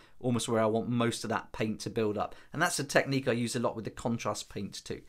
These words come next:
So I'm going all over one side, and I did all the pieces together except for that one test one that I did first of all, just to try out this recipe. And so when I did all five, I did this side with these two raised pieces,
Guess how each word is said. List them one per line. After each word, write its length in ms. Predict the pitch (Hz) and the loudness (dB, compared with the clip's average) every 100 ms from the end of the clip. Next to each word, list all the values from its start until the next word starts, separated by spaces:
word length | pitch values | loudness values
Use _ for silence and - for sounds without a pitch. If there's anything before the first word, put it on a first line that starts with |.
| - - - | -20 -20 -10
So 160 | - | 2
I'm 80 | 123 | 4
going 260 | 117 113 127 | 6 6 4
all 300 | 226 233 139 | 4 6 8
over 400 | 135 131 131 127 - - | 8 6 4 2 -8 -18
one 320 | - 151 147 143 | 2 4 4 2
side, 460 | - 82 85 110 - - | 0 -2 -4 -6 -10 -6
and 220 | - 120 117 | 0 2 2
I 60 | |
did 220 | - 180 | 0 4
all 180 | 208 196 | 6 6
the 180 | 165 151 | 2 -6
pieces 460 | 156 175 156 160 156 | -4 -4 -2 -2 -2
together 380 | 123 110 110 | 0 2 2
except 340 | 110 - 151 - | 0 0 0 0
for 60 | |
that 160 | 123 120 | -4 -2
one 320 | 120 127 120 | 2 4 4
test 400 | - - 175 - | -2 -6 -4 -4
one 140 | 104 90 | -6 -6
that 60 | |
I 40 | 95 | -4
did 180 | 113 - | -4 -4
first 360 | - 113 - | -2 -2 0
of 60 | 113 | -2
all, 140 | 98 | -4
just 220 | 95 107 | -4 -8
to 60 | 110 | -8
try 340 | - - 123 | -6 0 0
out 140 | 110 - | 0 -2
this 200 | 107 - | -6 -4
recipe. 520 | 113 - 104 - - - - - | -4 -4 -6 -10 -12 -18 -20 -8
And 200 | - 110 | -4 -2
so 360 | - 120 110 110 - - - | 2 4 4 2 -6 -20 -6
when 140 | 160 175 | 2 2
I 60 | |
did 200 | 160 165 | 4 4
all 160 | 170 165 | 4 2
five, 480 | - 98 120 165 - - | 2 0 2 0 -4 -10
I 100 | - | -4
did 240 | 127 135 131 | -2 -2 2
this 200 | 214 - | 2 4
side 400 | - 90 131 135 | 0 0 0 -2
with 160 | 120 | -4
these 220 | 117 120 - | -2 -2 -4
two 280 | - 131 | -2 -2
raised 560 | 117 110 123 131 127 - | 0 2 2 2 -2 -6
pieces, 540 | - 135 - 95 - | -4 -2 -2 -4 -6